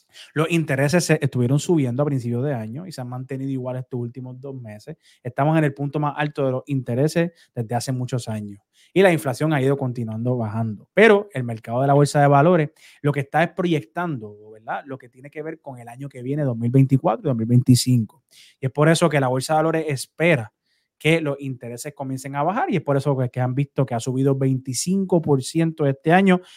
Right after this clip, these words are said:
Ha sido histórico, tremendo, y yo creo que casi todas las cuentas de retiro de la gente que nos sigue o si tienen inversiones están gozando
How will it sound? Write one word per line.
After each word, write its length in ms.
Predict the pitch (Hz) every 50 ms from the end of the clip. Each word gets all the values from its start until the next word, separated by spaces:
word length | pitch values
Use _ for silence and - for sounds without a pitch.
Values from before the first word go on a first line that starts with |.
| - _
Ha 120 | - 131 127
sido 180 | 180 180 175
histórico, 760 | 165 151 - - 202 226 233 233 214 190 202 202 202 202 _ _
tremendo, 720 | _ 147 139 139 143 160 185 196 196 185 175 170 175 180 _ _
y 120 | 135 123
yo 100 | 123 127
creo 240 | - 143 147 147 147
que 300 | 156 147 139 127 110 _ _ _ _ _ _ _ _ _
casi 260 | _ 127 127 - 160
todas 300 | 151 156 160 180 175 165
las 120 | 165 151 151
cuentas 340 | - 156 156 147 170 160 151
de 100 | 170 165
retiro 460 | 165 156 139 139 170 180 180 165 151
de 80 | 143
la 100 | 139 127
gente 220 | 131 135 131 160 151
que 100 | 165 151
nos 140 | 147 131 -
sigue 300 | - 180 190 185 175 156
o 120 | 139 131
si 120 | 120 135 120
tienen 240 | 127 131 143 151 156
inversiones 600 | 156 147 143 131 123 - 160 175 175 170 160 -
están 480 | 127 120 - _ 127 135 147 147 143 127
gozando 680 | 120 123 117 113 113 131 135 151 156 156 151 151 151